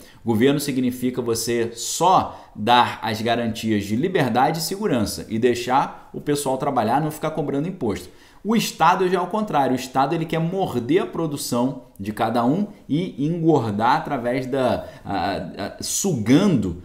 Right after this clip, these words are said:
as produções alheias. Então, o Estado, geralmente, tá sempre fazendo o quê? Aumentando taxas, regulamentações, impostos. No final das contas, atrapalhando a vida do cidadão de bem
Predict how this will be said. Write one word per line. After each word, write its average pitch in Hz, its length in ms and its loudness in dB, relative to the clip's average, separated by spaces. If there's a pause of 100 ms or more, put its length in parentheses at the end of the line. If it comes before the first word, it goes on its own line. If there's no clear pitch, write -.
as 104 200 -6
produções 110 600 -2
alheias. 95 460 -2
Então, 170 400 0 (320)
o 180 80 0
Estado, 185 640 2
geralmente, 113 720 -2
tá - 180 -8
sempre 185 440 -4
fazendo 180 320 -6
o 180 40 -10
quê? 113 240 -2
Aumentando 127 560 0
taxas, 139 600 0
regulamentações, 107 1080 -2
impostos. 143 520 -2 (280)
No 339 80 -12
final 226 280 4
das 196 160 0
contas, 202 480 -4
atrapalhando 233 960 2
a 127 40 6
vida 117 240 0
do 120 120 -2
cidadão 113 440 -2
de 127 80 0
bem 143 340 0